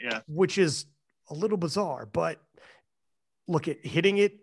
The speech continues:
Speaker 2: at a local meet when you have nobody chasing you and hitting it when you have someone like Meg and Brittany coming at you. And, and these ladies, it's different. Show up then,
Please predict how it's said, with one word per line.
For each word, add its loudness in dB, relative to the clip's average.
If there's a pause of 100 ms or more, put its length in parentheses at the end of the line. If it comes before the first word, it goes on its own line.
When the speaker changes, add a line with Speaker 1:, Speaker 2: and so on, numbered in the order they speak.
Speaker 2:
at 2
a -2
local 0
meet -4
when 0
you -2
have -2
nobody 0
chasing -4
you -2
and -4
hitting -2
it -2
when -2
you 0
have -2
someone -2
like -2
Meg -4 (460)
and -2
Brittany -2 (480)
coming 2
at 2
you. 2
And, 2
and 2
these 0
ladies, 2 (360)
it's 2
different. 2
Show 4
up -2
then, -6